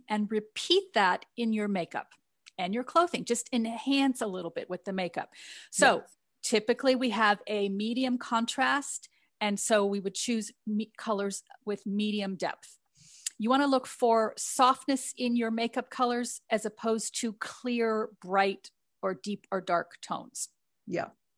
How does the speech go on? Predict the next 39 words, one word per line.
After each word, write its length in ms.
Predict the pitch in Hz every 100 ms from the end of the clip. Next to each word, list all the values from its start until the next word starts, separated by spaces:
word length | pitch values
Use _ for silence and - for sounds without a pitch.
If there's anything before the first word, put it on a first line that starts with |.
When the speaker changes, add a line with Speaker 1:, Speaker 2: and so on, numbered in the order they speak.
| -
Speaker 1:
Doesn't 320 | 175 254 254
mean 120 | 330
we 120 | 381
can't 200 | 381 453
play 120 | 453 508
with 100 | 440
those 240 | 254 202 -
things, 400 | 185 170 214 - - - -
but 260 | 233 214 - -
as 180 | 240 240
an 80 | 240
overall 520 | 262 285 269 247 240
natural 420 | 226 220 - 240
daytime 580 | 214 240 294 262 208 180
look, 280 | 180 175 - 185 -
you 160 | 196 202
wanna 260 | 190 190 175
stay 340 | - 190 180
with 160 | 175 175 -
medium 480 | 214 196 180 175 160
and 160 | 170
soft. 380 | - - - - -
Okay. 240 | 247 - - _ _ _ - - - -
For 260 | - 285 262
the 140 | 247
cooler, 800 | - - - 508 403 240 170 - _ -
s-, 160 | - -
le-, 180 | 240 -
women 300 | 247 294 403 392 311
who 160 | 285
lean 320 | 247 254 262
towards 380 | 269 - 240 233
cool 680 | - - 320 240 190 247 381 _ _ -
skin 360 | - 262 226
tone 400 | 214 202 185 240 - 208
and 100 | 196
are 80 |
soft 280 | 196 196 185 -
muteds, 380 | 175 180 208